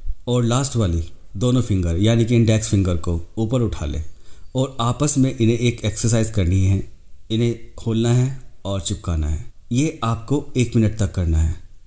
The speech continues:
एक मिनट के बाद एक से तीन तक काउंटिंग करनी है और तीन बोलने पर आप अपनी दोनों इंडेक्स फिंगर को, मतलब अपने हाथों को अलग कर लेंगे।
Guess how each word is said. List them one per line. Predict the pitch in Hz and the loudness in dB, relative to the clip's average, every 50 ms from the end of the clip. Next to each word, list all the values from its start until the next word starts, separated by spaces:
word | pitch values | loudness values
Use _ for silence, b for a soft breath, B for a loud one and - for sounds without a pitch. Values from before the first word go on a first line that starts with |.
| - - - - - | -20 -16 -10 -4 0
एक | 143 151 147 139 | 0 0 0 0
मिनट | 135 123 127 113 - - | 0 0 0 0 0 0
के | - 123 | 0 0
बाद | 104 82 92 85 82 80 - - - - - - - - | 0 0 0 0 -2 -2 -4 -8 -12 -14 -14 -12 -6 -2
एक | 135 151 147 151 | 0 0 0 2
से | - 151 139 | 0 0 0
तीन | 143 143 139 131 | 2 2 2 2
तक | 123 - 139 135 | 4 2 0 0
काउंटिंग | - 120 107 104 98 113 110 95 | 2 2 2 4 4 4 2 2
करनी | - 90 85 80 82 80 | 2 2 2 4 4 4
है | 80 80 - - - - - | 2 2 0 -4 -8 -8 -4
और | 113 120 123 123 117 - - - | -4 -2 -2 -2 -4 -6 -4 0
तीन | 131 131 143 147 151 127 101 | 0 2 2 2 0 2 2
बोलने | 104 104 104 101 101 92 | 2 4 4 4 2 2
पर | - 92 87 82 - - - b b b b b b b b - | 0 0 -2 -2 -4 -8 -12 b b b b b b b b -6
आप | 113 131 139 - | -4 -4 -4 -4
अपनी | 127 - 123 123 117 | -4 -2 2 2 2
दोनों | 95 107 104 113 120 | 2 2 2 4 4
इंडेक्स | 110 104 101 90 - - | 4 4 2 2 0 0
फिंगर | 101 95 95 92 87 82 | 0 0 2 0 0 -2
को, | - - 87 87 - - | -4 -6 -6 -8 -6 -4
मतलब | 101 113 120 - 131 120 | -4 -2 0 0 0 2
अपने | 127 131 123 | 2 2 4
हाथों | 117 117 110 110 113 101 | 4 4 2 2 0 -2
को | - - 87 85 - - - - - | -4 -4 -8 -8 -10 -10 -12 -8 -6
अलग | 110 117 117 113 - | -4 -4 -4 -4 -4
कर | 95 82 | -2 -2
लेंगे। | 78 78 76 78 80 80 | -2 0 0 -2 -2 -4